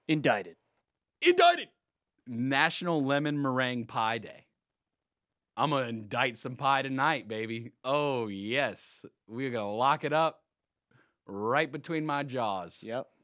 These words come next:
Speaker 1: Yes.
Speaker 2: Down through my goozle.
Speaker 1: Yes.
Speaker 2: Straight to the deep depths of my bellyisms.
Speaker 1: Yeah, court date tonight.
Speaker 2: That's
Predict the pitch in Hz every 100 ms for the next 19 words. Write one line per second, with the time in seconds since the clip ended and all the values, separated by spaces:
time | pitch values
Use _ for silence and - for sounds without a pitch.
0 | _ _ - 107 101 104 107 123 131 135
1 | 135 143 147 147 135 127 123 143 147 165
2 | 165 151 _ _ _ _ _ - 117 104
3 | 92 135 135 139 139 147 123 113 104 127
4 | 135 123 113 123 - - 117 110 113 117
5 | 113 107 95 90 110 104 95 - - 135
6 | 117 127 117 - 113 107 104 95 131 123
7 | -